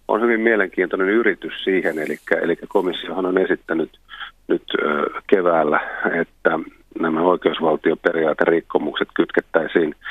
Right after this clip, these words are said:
E U-budjettiin ja sieltä budjetista, ö,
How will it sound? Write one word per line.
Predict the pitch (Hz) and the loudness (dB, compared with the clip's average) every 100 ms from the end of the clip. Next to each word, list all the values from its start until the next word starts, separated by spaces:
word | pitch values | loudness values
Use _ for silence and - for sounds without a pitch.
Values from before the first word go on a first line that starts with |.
| - - - | -10 -8 0
E | 92 | 2
U-budjettiin | 87 82 123 117 98 76 _ - 80 71 | 2 2 2 2 0 0 _ -12 -8 -4
ja | 73 | -2
sieltä | 90 87 | -2 -2
budjetista, | 78 117 101 87 - - | 2 2 2 0 -6 -4
ö, | - - - | -6 -6 -6